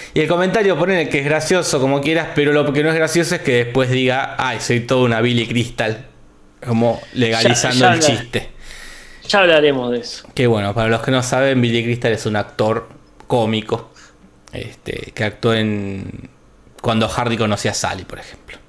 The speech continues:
Speaker 2: Sí, es el de, la obra de su vida es Analízame.
Speaker 1: Para mí es cuando Harry conoció a Sally.
Speaker 2: <laughs> No sé, más, más, más vale, más vale. <laughs> Pero seguramente mucha gente lo conoce por Analízame.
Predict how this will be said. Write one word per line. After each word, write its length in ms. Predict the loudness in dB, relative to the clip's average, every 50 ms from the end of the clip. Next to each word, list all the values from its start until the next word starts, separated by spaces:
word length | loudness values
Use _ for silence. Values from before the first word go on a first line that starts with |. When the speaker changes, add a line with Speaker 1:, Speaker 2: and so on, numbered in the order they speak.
| _ _ _ _ _ _ _ _ _ _ _ _ _ _ _ _ _ _ _ _ _ -14
Speaker 2:
Sí, 300 | -12 -8 -4 0 0 2
es 160 | 2 2 2 2
el 120 | 2 4
de, 500 | 6 6 6 6 6 4 4 4 2 2
la 140 | 4 6 6
obra 160 | 8 8 8
de 60 | 6 4
su 140 | 4 4
vida 240 | 6 6 8 8 6
es 200 | 4 4 2 -2 -6
Analízame. 580 | -4 0 2 2 2 2 2 0 -2 -2 -2 -6 -10 -18 -20 -20 -20 -20 _ _
Speaker 1:
Para 220 | -6 -4 -2 -2
mí 80 | 0 -2
es 60 | -2
cuando 200 | 0 0 0 0 0 -2
Harry 200 | -2 -2 0 0
conoció 300 | 0 0 -2 -2 -2 -2
a 40 | -2
Sally. 260 | -2 -2 -2 -4 -6 -10 -12
Speaker 2:
<laughs> 100 | -14 -16
No 60 | -10
sé, 140 | -8 -6 -4
más, 140 | -4 -4 -2
más, 180 | 0 0 0
más 140 | 2 2 4
vale, 240 | 4 4 4 2 2 2
más 120 | 2 2
vale. 280 | 2 2 0 -4 -6 -2 0 2 4 4
<laughs> 320 | 4 4 2 0 0 0
Pero 320 | 2 2 4 4 2 2 0 0 -4 -6 -16 -20 -20 -20 _ -10 -6 -2 0 2 2 0
seguramente 640 | 2 4 4 6 6 6 6 6 4 4 4 4 4
mucha 260 | 4 4 4 2 2
gente 320 | 2 2 2 2 4 4
lo 120 | 6 6 4
conoce 400 | 4 2 2 2 0 0 -2 -4
por 480 | 0 2 2 2 4 2 0 -4 -6 -2
Analízame. 1200 | 0 2 2 4 4 4 4 4 4 4 4 4 2 2 4 2 2 2 0 -2 -6 -14 -20 -20